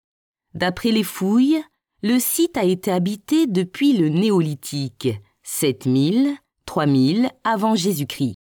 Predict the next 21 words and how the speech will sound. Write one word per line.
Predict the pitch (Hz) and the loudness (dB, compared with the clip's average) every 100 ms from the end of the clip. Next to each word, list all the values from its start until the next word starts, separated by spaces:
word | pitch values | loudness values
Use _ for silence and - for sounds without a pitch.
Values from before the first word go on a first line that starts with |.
| _ _ _ _ _ | _ _ _ _ _
jusqu'à | 143 165 185 - 262 | -4 -2 -2 -2 0
l'Antiquité | 262 262 269 - 262 330 359 - - | 0 0 -2 -2 -2 0 -2 -4 -6
tardive. | 247 180 151 139 135 120 104 104 101 _ _ _ _ _ _ _ - | -4 -2 -2 -4 -4 -4 -6 -8 -10 _ _ _ _ _ _ _ -4
La | 175 220 | -2 0
ville | 247 294 | 2 0
a | 269 | 0
été | 269 254 | -2 -2
construite | 269 254 - 277 - | -2 -2 -2 -2 0
à | 247 | -4
différentes | 208 240 247 233 233 233 | -4 -4 -2 -2 -2 -2
périodes, | 214 196 214 294 330 349 _ _ - | 0 0 0 0 -2 -4 _ _ -2
mais | 269 | 0
a | 294 | 0
atteint | 285 - 370 | -2 -2 -4
son | 381 220 226 | -4 -2 -2
apogée | 320 - 185 127 135 147 226 _ _ | -2 0 0 0 0 0 -4 _ _
du | 131 147 | -6 -4
seizième | 135 175 147 127 147 220 285 294 - _ 269 | -2 -2 -2 0 0 2 2 0 -8 _ -4
au | 285 | -2
quatorzième | 320 233 170 151 | -2 -2 0 0
siècle. | 120 135 113 104 117 104 | -2 -2 -4 -4 -6 -6